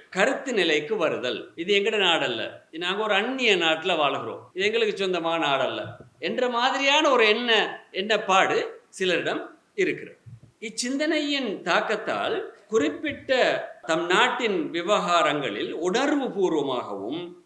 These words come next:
பொறுப்புணர்வோடும் ஈடுபட்டு இயங்க முடியாமல் போகுது. இப்படி ஒரு சிந்தனை வந்தால், எங்கட நாடு என்ற உணர்வு இல்லாம, பொறுப்புணர்வும் இல்லாம, மேலெழுந்த வாரியாக ஒரு முஸ்லிம் வாழ்ந்துட்டு போவான். இது ஒரு, ஒரு சிந்தனை. இரண்டாவது சிந்தனை,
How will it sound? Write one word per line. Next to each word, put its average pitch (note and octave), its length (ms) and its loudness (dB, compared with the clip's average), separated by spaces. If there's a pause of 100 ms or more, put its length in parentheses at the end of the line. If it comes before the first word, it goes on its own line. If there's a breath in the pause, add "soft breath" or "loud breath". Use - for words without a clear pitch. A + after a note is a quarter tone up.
பொறுப்புணர்வோடும் G3+ 1080 2
ஈடுபட்டு F#3+ 840 -2
இயங்க F#3+ 400 0
முடியாமல் D3+ 580 -2
போகுது. G#2 320 -6
இப்படி B3 240 -6
ஒரு B3+ 120 2
சிந்தனை A3 400 -4
வந்தால், D#3+ 640 -2 (140)
எங்கட C4 380 2
நாடு A#3 400 4
என்ற G3 260 4
உணர்வு F#3 380 2
இல்லாம, D3+ 580 0 (380)
பொறுப்புணர்வும் A3 800 2
இல்லாம, D3 480 -2 (340)
மேலெழுந்த C#4+ 680 4
வாரியாக A3 500 6
ஒரு A3+ 120 2
முஸ்லிம் A3 380 -2
வாழ்ந்துட்டு G3 380 2
போவான். B2+ 260 -8 (200)
இது F#3+ 420 -6
ஒரு, G3 200 0
ஒரு F#3+ 160 -2
சிந்தனை. B2 380 -8 (200)
இரண்டாவது C4+ 480 4
சிந்தனை, B2 640 -4